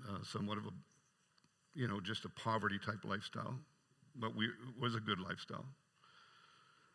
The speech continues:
But because we were, uh, we were, my dad was in the military, and at that time they didn't have married quarters in military bases. They just,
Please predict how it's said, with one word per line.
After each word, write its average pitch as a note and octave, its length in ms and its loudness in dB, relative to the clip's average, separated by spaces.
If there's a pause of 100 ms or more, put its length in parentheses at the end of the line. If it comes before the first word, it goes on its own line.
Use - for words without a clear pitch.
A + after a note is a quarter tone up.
(580)
But D3 160 10
because D#3 420 12
we D3 240 8
were, B2+ 340 10 (640)
uh, B2 120 0 (260)
we A#2+ 140 4
were, A2+ 240 8
my A2+ 160 4
dad B2 240 10
was C3+ 160 4
in C3 80 6
the A#2+ 60 8
military, A2 600 8
and A2 80 6
at G#2 140 4
that A#2 200 6
time B2 220 6
they A2 100 4
didn't G2+ 280 2
have G2+ 260 4
married A2 320 8
quarters G#2 480 4
in G2+ 120 4
military F#2+ 440 2
bases. F2+ 460 2
They G2+ 120 -2
just, G2 260 -2